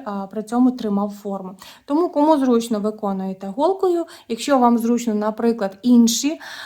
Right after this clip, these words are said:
а, методи чи способи закриття петель, м, як, такі як, наприклад, закриття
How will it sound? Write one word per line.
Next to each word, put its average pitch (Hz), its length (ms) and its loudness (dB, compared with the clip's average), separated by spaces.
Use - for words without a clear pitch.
а, 254 160 0
методи 262 420 2
чи 247 140 -6
способи 240 480 -4
закриття 226 420 -6
петель, 214 560 -4
м, 196 920 -4
як, 190 260 -6
такі 233 280 0
як, 196 400 0
наприклад, 196 880 -2
закриття 202 640 -4